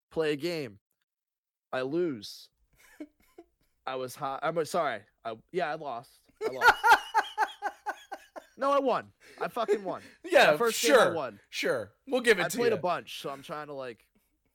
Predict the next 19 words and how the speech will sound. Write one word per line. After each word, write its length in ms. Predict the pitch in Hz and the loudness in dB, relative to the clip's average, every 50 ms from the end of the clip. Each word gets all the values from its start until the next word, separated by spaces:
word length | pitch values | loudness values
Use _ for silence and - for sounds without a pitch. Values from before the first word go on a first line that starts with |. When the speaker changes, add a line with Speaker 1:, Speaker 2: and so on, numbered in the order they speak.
| _ _ _ _ | _ _ _ _
Speaker 1:
put 140 | - 143 127 | -12 -12 -12
them 100 | - 131 | -10 -14
in 100 | 120 113 | -14 -14
order 260 | 113 113 110 104 101 95 | -14 -14 -14 -14 -16 -18
here. 300 | 110 101 92 90 110 120 _ | -18 -20 -20 -20 -20 _ _
I, 80 | - - | -4 -4
Speaker 2:
Uh-huh. 240 | 151 156 165 143 139 | -2 0 0 0 0
Speaker 1:
the 40 | |
first 200 | 135 202 196 - | -2 -4 -6 -8
game 200 | - 190 190 175 | -8 -8 -6 -4
I 80 | 175 156 | -4 -4
won. 260 | 143 127 127 107 95 85 _ _ _ _ _ _ _ _ _ _ _ _ _ _ _ _ _ _ _ | -4 -6 -6 -8 -12 -16 _ _ _ _ _ _ _ _ _ _ _ _ _ _ _ _ _ _ _
Speaker 2:
Okay. 360 | 170 185 196 - 147 113 92 - _ _ _ _ _ _ _ _ _ _ _ _ _ _ _ _ _ _ _ _ _ _ _ _ _ _ _ _ _ _ _ _ _ _ _ _ _ _ _ - | -4 -4 -2 -4 -6 -6 -8 -12 _ _ _ _ _ _ _ _ _ _ _ _ _ _ _ _ _ _ _ _ _ _ _ _ _ _ _ _ _ _ _ _ _ _ _ _ _ _ _ -8
Speaker 1:
I 80 | 143 | -8
come 220 | 151 139 196 180 185 | -6 -4 -4 -2 0
out 140 | 180 180 185 | 0 0 0
of 40 | 175 | -2
the 80 | 175 | -4
game. 520 | 165 151 160 160 156 156 151 151 151 156 | -4 -4 -4 -4 -4 -6 -6 -8 -8 -10